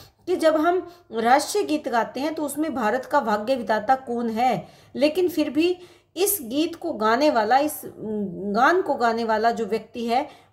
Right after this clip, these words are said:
वो फटे हुए कपड़े पहने हुए हैं। तो भाग्य विधाता की वो बात कर रहे हैं, तो वो भाग्य विधाता कौन है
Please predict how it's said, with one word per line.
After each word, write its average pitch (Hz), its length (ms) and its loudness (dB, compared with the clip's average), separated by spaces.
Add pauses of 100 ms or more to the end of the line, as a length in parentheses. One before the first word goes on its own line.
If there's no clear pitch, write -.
वो 285 180 0
फटे 311 400 -4
हुए 294 200 2
कपड़े 254 400 -2
पहने 196 380 -2
हुए 185 240 -2
हैं। 170 300 -8 (240)
तो 349 80 -4
भाग्य 208 440 -2
विधाता 254 420 2
की 269 160 -6
वो 254 120 -4
बात 220 300 0
कर 226 140 -6
रहे 269 100 -6
हैं, 302 80 -4
तो 330 80 -8
वो 302 140 -2
भाग्य 226 380 -4
विधाता 240 420 -2
कौन 247 400 -2
है 208 320 -2